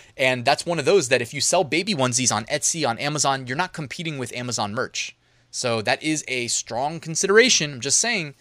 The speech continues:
Uh, and then a font like this would go extremely well with that. All right, next, let's look at top five Halloween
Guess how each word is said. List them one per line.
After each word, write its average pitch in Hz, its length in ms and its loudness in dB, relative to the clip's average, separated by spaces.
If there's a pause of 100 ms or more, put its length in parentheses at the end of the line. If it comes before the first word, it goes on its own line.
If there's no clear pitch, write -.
(460)
Uh, 123 200 0
and 135 140 -4
then 135 120 0
a 127 40 0
font 151 260 0
like 139 160 0
this 147 200 0
would 135 120 -10
go 117 120 0
extremely 120 380 -6
well 98 180 -6
with - 100 -16
that. - 180 -18 (1600)
All 143 160 -2
right, 123 260 6
next, 127 680 -2
let's - 260 -6
look 214 260 -2
at - 360 2
top - 320 -8
five 151 360 0
Halloween 151 720 -4